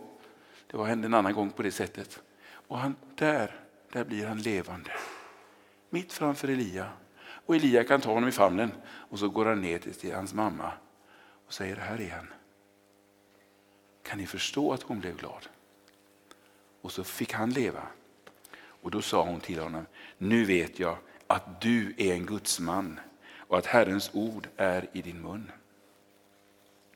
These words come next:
Det fanns säkert många kvällar när de hade suttit där och ätit. Och att, eh,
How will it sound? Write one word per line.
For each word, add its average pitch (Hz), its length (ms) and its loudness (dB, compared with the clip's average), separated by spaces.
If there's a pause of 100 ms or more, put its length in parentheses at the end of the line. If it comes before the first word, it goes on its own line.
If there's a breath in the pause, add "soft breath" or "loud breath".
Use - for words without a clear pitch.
(2000 soft breath)
Det - 80 -8
fanns 113 220 2
säkert 98 260 4
många 104 240 4
kvällar 80 540 -2 (400 soft breath)
när 98 100 0
de 95 100 0
hade 87 160 2
suttit 87 380 -6
där 85 160 2
och 87 120 -4
ätit. - 640 -4 (640 loud breath)
Och 92 180 8
att, - 240 -2
eh, 90 240 6